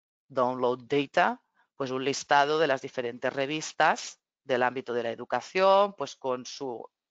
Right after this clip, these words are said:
valor de impacto, digamos, el cuartil y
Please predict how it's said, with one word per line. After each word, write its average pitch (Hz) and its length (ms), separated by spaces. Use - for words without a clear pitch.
valor 127 380
de 135 80
impacto, 165 500
digamos, 175 600
el 127 100
cuartil 214 720
y 151 460